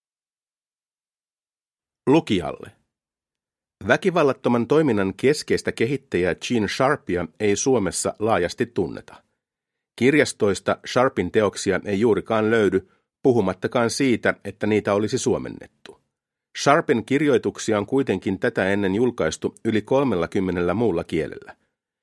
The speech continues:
Kun esimerkiksi Mahatma Gandhi ja Martin Luther King Junior ovat nousseet esille ideologisina suunnannäyttäjinä, on Sharpin tärkein ansio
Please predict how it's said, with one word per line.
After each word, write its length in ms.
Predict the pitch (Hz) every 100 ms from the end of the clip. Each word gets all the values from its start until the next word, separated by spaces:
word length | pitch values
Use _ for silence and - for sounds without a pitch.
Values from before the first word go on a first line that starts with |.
| _ _ _ _
Kun 260 | - 123 110
esimerkiksi 600 | - 120 123 113 113 -
Mahatma 420 | 120 135 147 117
Gandhi 500 | 104 123 139 - 101 - -
ja 60 | 101
Martin 380 | 123 131 113
Luther 260 | 110 110 107 -
King 340 | 127 113 85 - 123
Junior 380 | 127 92 87 90 _ _ _ _ -
ovat 240 | 117 113
nousseet 500 | 127 123 - 120 - -
esille 500 | 147 156 113 95 - -
ideologisina 720 | 127 147 104 87 95 101 90
suunnannäyttäjinä, 1040 | - 139 101 85 85 82 - 85 90 90 - _ _ -
on 160 | 123
Sharpin 500 | 127 143 139 - 107
tärkein 500 | 98 120 131 - 87
ansio 460 | 95 113 - 92